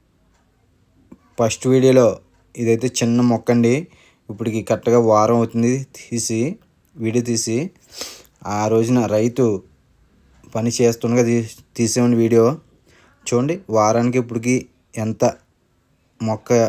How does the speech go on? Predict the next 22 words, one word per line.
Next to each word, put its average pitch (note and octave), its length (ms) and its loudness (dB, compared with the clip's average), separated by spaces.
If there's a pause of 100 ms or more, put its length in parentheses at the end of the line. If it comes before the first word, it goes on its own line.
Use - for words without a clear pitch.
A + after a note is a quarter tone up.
(200)
బాగా A2+ 200 2 (120)
ఎదిగిందో A2+ 380 -2
చూడండి. A#2 320 0 (1200)
అంటే, A#2 220 4 (320)
ఆ A2+ 140 0 (220)
మొదల B2+ 220 2 (200)
ఒబ్బుడు A2 300 -2
చేయడం B2 260 4
వల్ల A#2+ 140 2 (200)
మొక్కకి C3 360 -2 (180)
బాగా A#2 260 0
గాలి A#2 260 2
తగిలి B2 240 2 (320)
బాగా A#2 240 0
ఎదుగుతుందండి. A#2+ 520 0 (580)
మనకి B2 300 0 (260)
త్వరగా A2+ 320 4
వస్తుంది, B2 320 -2 (2500)
పూత A#2 180 0 (100)
కూడా B2+ 160 6 (1120)
బేగా A#2 280 4
వస్తుందండి. A#2+ 400 -2